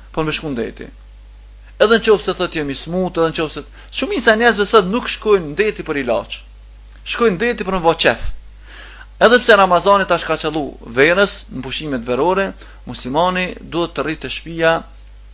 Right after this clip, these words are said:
apo aty ku është dhe ta, a, agjeroj muajin e Ramazanit. Unë e di se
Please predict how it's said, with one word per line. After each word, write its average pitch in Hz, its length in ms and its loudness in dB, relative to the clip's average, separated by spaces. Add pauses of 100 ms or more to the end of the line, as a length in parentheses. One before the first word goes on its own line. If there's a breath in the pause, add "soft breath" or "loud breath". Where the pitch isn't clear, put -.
(520)
apo 143 160 4
aty 127 180 0
ku 131 220 -2
është - 560 -8
dhe 160 100 6 (240)
ta, 143 140 2
a, 127 180 2 (240)
agjeroj 117 540 -2
muajin 123 340 -6
e 110 80 -10
Ramazanit. 107 680 -4 (680 loud breath)
Unë 175 200 -2
e 170 40 -10
di 233 160 2
se 202 140 4